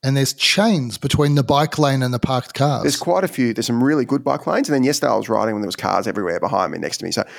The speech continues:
Speaker 2: they haven't got it fully right here, but they've got it. If you choose the right lane, and you just gotta be careful on,
Speaker 1: Yeah.
Speaker 2: on where you go. But if you choose the right ones, but to, to your point on Glen Eira,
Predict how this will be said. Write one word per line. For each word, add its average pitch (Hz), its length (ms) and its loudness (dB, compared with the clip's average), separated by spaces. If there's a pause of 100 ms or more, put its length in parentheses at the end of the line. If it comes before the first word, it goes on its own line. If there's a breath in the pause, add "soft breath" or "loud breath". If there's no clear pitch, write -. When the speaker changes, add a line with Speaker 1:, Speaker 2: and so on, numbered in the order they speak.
(140 loud breath)
Speaker 2:
they 127 60 0
haven't 196 180 0
got 139 120 2
it - 80 -6
fully 117 260 -4
right 113 220 0
here, 131 160 0
but 175 80 -2
they've 120 120 0
got 131 160 0
it. - 100 -2 (400)
If 139 100 -4
you 139 80 0
choose 165 320 0
the 123 100 -6
right 107 260 0 (280)
lane, 120 300 0
and 131 80 2
you 135 60 2
just 160 120 -2
gotta 127 140 0
be - 80 -4
careful 113 360 -2
on, 92 200 -2 (280 loud breath)
Speaker 1:
Yeah. - 140 -2
Speaker 2:
on 117 80 2
where 110 120 2
you 101 100 0
go. 113 380 0
But 110 100 -6
if 104 80 -8
you 113 40 -8
choose 143 280 0
the 117 80 -4
right 107 260 2
ones, - 320 -4
but 123 160 -4
to, - 100 -4
to 123 160 -16
your 156 140 2
point 123 140 0
on 101 60 -2
Glen 85 120 0
Eira, 113 320 0